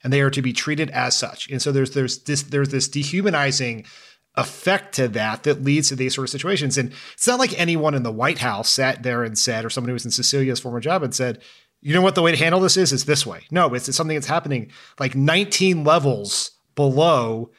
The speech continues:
the political appointees at the D H S. And so it's like, I don't ha-, like, I wish there was a good answer. The answer is, I think, to the extent you can do anything, it's better, more transparent communication and trying to do everything you possibly can to show that you are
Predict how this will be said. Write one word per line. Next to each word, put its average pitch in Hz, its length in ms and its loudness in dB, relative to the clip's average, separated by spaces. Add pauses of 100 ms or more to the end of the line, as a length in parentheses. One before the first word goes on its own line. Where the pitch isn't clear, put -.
(160)
the 127 100 -2
political 143 500 2
appointees 135 800 -2
at 120 140 -8
the 117 80 -10
D 110 180 -8
H 98 160 -8
S. - 360 -8
And 131 240 -2
so 139 180 2
it's 143 260 0
like, 139 200 0
I 147 80 2
don't 202 200 0
ha-, 151 180 -2
like, 147 140 2
I 147 80 2
wish 156 240 0
there 170 100 0
was 147 160 2
a 143 60 0
good 127 120 0
answer. 117 380 -2 (440)
The 139 100 2
answer 139 320 2
is, 135 100 2
I 127 100 -2
think, 123 440 -4 (240)
to 147 100 0
the 139 40 4
extent 139 200 0
you 135 100 2
can 131 80 0
do 131 60 0
anything, 135 320 0
it's 113 200 -4
better, 127 460 2
more 123 200 0
transparent 127 520 -4
communication 120 640 -2
and 110 100 -6
trying 117 220 -2
to 107 80 -4
do 107 160 -6
everything 120 320 -2
you 113 100 -4
possibly 123 520 -2
can 117 180 -4
to 113 120 -8
show 123 600 2 (440)
that 135 100 -4
you 131 240 2
are 117 300 0